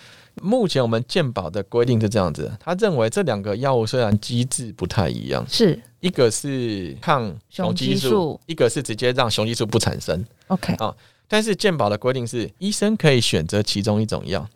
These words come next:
Speaker 2: 嗯。
Speaker 1: 但是你用了如果没效，
Speaker 2: 不能用另外一种了。
Speaker 1: 就不可以用另外一种，
Speaker 2: 哦。
Speaker 1: 或你产生抗药性，你也不能用另外一种。
Speaker 2: 为什么？
Speaker 1: 呃，那他可能健保有限嘛，<laughs> 我们大家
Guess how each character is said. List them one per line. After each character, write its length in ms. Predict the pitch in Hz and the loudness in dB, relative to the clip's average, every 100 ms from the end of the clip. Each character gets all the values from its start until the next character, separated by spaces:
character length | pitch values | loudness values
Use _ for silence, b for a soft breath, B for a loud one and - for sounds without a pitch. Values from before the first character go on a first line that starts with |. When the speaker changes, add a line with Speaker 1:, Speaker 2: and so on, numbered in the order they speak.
| _ _ _ _ 240 | _ _ _ _ -16
Speaker 2:
嗯。 200 | 214 - _ _ _ _ | -16 -16 _ _ _ _
Speaker 1:
但 220 | - 160 135 | -2 0 0
是 280 | - 95 - _ _ _ | -4 -6 -8 _ _ _
你 180 | 113 131 | -4 4
用 240 | 170 120 | 4 4
了 160 | 85 98 | 0 -2
如 100 | 139 | 0
果 120 | 104 | 0
没 200 | 92 104 | 0 -2
效， 320 | - 156 104 - _ _ | -2 -2 -4 -8 _ _
Speaker 2:
不 100 | 240 | 0
能 120 | 208 | 2
用 160 | 185 185 | 2 2
另 120 | 185 | 0
外 120 | 170 | -2
一 40 | 165 | -4
种 140 | - | -8
了。 80 | - | -4
Speaker 1:
就 80 | 170 | -2
不 100 | 160 | 2
可 100 | 143 | 4
以 20 | |
用 100 | 147 | 4
另 100 | 147 | 4
外 140 | 139 | 4
一 40 | 123 | 4
种， 200 | 101 60 | 0 -2
Speaker 2:
哦。 200 | 160 175 | -2 -2
Speaker 1:
或 140 | 196 170 | 4 6
你 80 | 147 | 6
产 160 | 110 | 2
生 100 | 127 | 2
抗 140 | 143 147 | 2 4
药 120 | 123 | 2
性， 200 | 127 104 | 0 0
你 40 | |
也 60 | 127 | 0
不 120 | 110 | 2
能 80 | 127 | 4
用 140 | 117 120 | 4 2
另 140 | 117 | 2
外 160 | 101 101 | 0 0
一 20 | |
种。 180 | 85 52 - _ | -4 -8 -16 _
Speaker 2:
为 80 | 277 | -10
什 140 | 285 | -4
么？ 320 | 214 170 156 - _ | -2 -2 -6 -12 _
Speaker 1:
呃， 180 | 117 - - _ | -4 -4 -10 _
那 140 | 143 151 202 | -2 -2 -2
他 180 | 165 165 | 0 2
可 140 | 139 | 2
能 200 | 104 107 | 0 -2
健 180 | - 139 | -2 -2
保 180 | 98 95 - _ | -2 -6 -10 _
有 180 | 110 95 | -2 0
限 200 | - 123 | 2 2
嘛， 160 | 78 - | 0 -2
<laughs> 40 | |
我 80 | 113 | -2
们 100 | 120 | 0
大 140 | 143 | 0
家 180 | 120 | -2